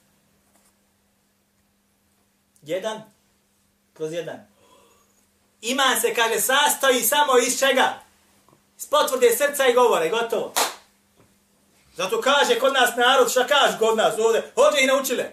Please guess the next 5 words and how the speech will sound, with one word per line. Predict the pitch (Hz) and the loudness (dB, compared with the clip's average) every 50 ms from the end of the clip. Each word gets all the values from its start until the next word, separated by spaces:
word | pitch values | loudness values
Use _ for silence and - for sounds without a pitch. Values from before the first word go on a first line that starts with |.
| - _ _ _ _ _ _ _ _ _ _ - | -14 _ _ _ _ _ _ _ _ _ _ -8
Iman | 170 233 247 262 262 254 240 226 226 | -6 -2 0 2 2 2 2 0 -2
ti | 220 226 | -2 -2
je | 226 226 220 208 - 233 | 0 0 0 0 0 0
u | 262 302 320 311 - | 2 2 2 2 2
srcu. | - 269 247 233 - - 180 135 | 2 2 2 2 0 -6 -8 -10